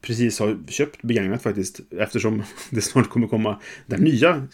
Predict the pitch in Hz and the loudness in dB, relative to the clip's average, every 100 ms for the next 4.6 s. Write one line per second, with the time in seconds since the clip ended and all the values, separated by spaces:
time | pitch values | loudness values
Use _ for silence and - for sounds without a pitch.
0 | - 135 - 95 98 107 151 147 - - | -10 -4 -4 -4 0 0 2 -4 -6 -6
1 | 117 107 101 104 110 104 107 104 - - | -2 0 0 0 -2 -2 -2 -2 -6 -14
2 | - - - 123 104 101 120 127 147 120 | -18 -8 -2 2 2 2 4 4 4 2
3 | 113 104 104 110 101 110 113 107 101 104 | 2 0 -2 0 2 2 0 -2 -2 -2
4 | 101 113 101 101 110 | -2 0 0 0 -2